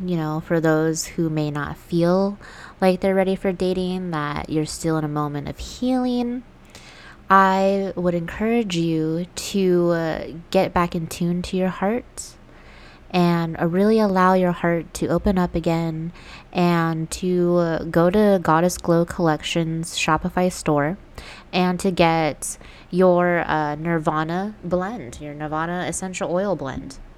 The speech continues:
I, uh, really love this one for relaxation, for healing, and just getting back in tune with myself and my heart center. All right. Well, with that now, I will put a li-, sorry,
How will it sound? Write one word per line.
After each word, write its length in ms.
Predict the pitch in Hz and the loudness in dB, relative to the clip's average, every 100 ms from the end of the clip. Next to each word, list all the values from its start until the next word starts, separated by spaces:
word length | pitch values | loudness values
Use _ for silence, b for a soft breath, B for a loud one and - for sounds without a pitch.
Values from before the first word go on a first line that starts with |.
| - B B B B B | -20 B B B B B
I, 580 | 175 175 190 202 202 196 | 2 2 2 0 0 -2
uh, 420 | 190 180 160 - | -4 -4 -6 -6
really 280 | 175 208 220 | -2 0 2
love 240 | 196 190 | 2 0
this 260 | 190 202 - | -2 -6 -4
one 400 | 220 226 233 226 | -4 -4 -8 -12
for 600 | - - 185 175 175 170 | -6 2 6 6 6 4
relaxation, 880 | 165 165 156 - 247 240 - 233 220 | 4 2 0 -2 -2 -2 -2 -4 -4
for 160 | 202 160 | -4 -4
healing, 800 | 160 - 214 214 214 208 208 | -4 -4 0 2 2 2 0
and 160 | 180 170 | 0 -2
just 160 | 185 - | -4 0
getting 240 | 302 294 | 2 2
back 260 | 214 214 202 | 2 0 -2
in 120 | 175 | -6
tune 380 | - 165 165 160 | -4 -2 -2 -2
with 140 | 147 | -6
myself 640 | 147 147 - 151 147 151 - | -6 -6 -4 -2 -2 -4 -4
and 200 | 143 143 | -6 -6
my 120 | 147 | -6
heart 280 | 147 131 - | -4 -6 -4
center. 440 | - 143 135 147 - - - - - - - - B B B B B B B 165 | -2 -2 -4 -6 -12 -18 -20 -20 -20 -20 -20 -20 B B B B B B B -10
All 100 | 165 | -4
right. 380 | 196 247 - - B B B - | -4 -4 -8 -14 B B B -8
Well, 300 | 165 151 151 | -6 -4 -4
with 140 | 156 - | -4 -2
that 260 | 240 285 | -2 -2
now, 220 | 170 170 233 - | -4 -4 -8 -8
I 140 | - 160 | -4 -4
will 100 | 160 | -2
put 480 | - 202 226 - - | 0 0 0 -6 -6
a 100 | 214 | -4
li-, 140 | 214 - - - | -4 -6 -12 -14
sorry, 280 | - 123 | -10 -10